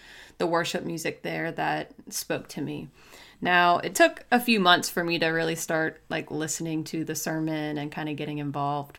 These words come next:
but I finally got there and got to the point where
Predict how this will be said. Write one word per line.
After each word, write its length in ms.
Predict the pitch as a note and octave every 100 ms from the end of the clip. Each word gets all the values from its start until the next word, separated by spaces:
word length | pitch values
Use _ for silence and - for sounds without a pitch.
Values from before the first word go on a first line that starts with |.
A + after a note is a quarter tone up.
| -
but 260 | E3 - - _ - - _ _ _ - -
I 40 |
finally 380 | F#3 G3 G3+ G3+
got 240 | F#3 C#3 -
there 300 | E3+ A#3+ F3+
and 340 | E3+ E3 E3 _ - - - - - _ -
got 180 | G3+ G3+
to 100 | G3+
the 80 |
point 320 | G3 G3 F3+ -
where 540 | F3+ E3+ F3 F3